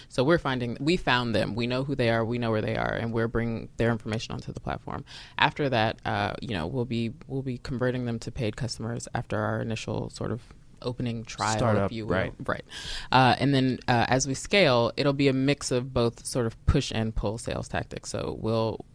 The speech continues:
Speaker 1: we, we've, we bring together a database of, uh, the different retailers and the different markets, uh,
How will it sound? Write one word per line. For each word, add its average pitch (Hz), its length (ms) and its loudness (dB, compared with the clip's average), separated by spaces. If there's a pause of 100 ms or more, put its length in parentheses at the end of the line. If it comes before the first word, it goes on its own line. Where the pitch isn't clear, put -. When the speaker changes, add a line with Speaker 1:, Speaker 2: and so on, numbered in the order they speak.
(220)
Speaker 1:
we, 113 440 -4 (200)
we've, 117 320 -8 (160)
we 113 460 -10 (120)
bring 131 200 -2
together 120 420 -4
a 120 60 -4
database 120 500 -4
of, 110 240 -6
uh, 110 280 -8 (140)
the 113 200 -6
different 113 320 -8
retailers 113 480 -6
and 107 220 -6
the 120 80 -6
different 117 280 -6
markets, 143 400 -4 (380)
uh, 107 220 0